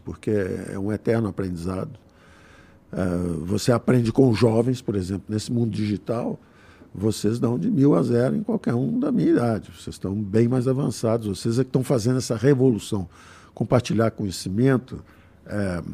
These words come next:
a, a velocidade em que vocês giram é muito maior que a nossa. É, agora, nós podemos contribuir com fundamentos, né? Então, pra,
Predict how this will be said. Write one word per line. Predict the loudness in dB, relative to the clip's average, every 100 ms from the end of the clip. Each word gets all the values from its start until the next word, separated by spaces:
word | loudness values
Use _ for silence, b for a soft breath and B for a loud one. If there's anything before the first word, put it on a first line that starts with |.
| -14 -10
a, | -10 -8 -6
a |
velocidade | 2 4 4 2 -2 -6 0 2 2 -2
em | -8
que | -6
vocês | -6 -4 -4 -4
giram | -2 0 0 0
é | -4
muito | -6 -6
maior | -6 -6 -6
que | -6
a | -4
nossa. | -2 -4 -6 -16 b b b b b -2
É, | 0 2 2
agora, | 4 4
nós | 4
podemos | 4 4 4
contribuir | 2 2 4 4
com | 2
fundamentos, | 0 2 2 4 4 2 -4 -16 -10
né? | -6 -6 -6 -16 _
Então, | -10 -6 -6 -6
pra, | -4 -4 -4 -8